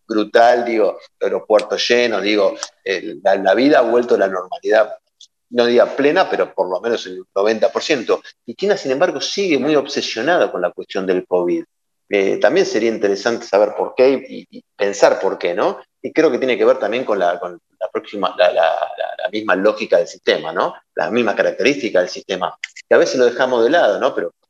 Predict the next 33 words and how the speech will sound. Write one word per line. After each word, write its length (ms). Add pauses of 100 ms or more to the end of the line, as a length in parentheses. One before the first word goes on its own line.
(120)
China 300
claramente 460
es 100
un 240
sistema 380
auto-, 280
autocrático 720
feroz, 440
¿no? 180
De, 160
de 80
un 120
control 420
social 500 (320)
muy, 120
muy 200
poderoso, 580 (420)
que 60
la 140
pandemia 420
le 120
generó 420
también 240
la 120
posibilidad 480
de, 160
de, 260 (540)
de, 140 (100)
de 80
profundizar 640
ese 220
control, 500
¿no? 320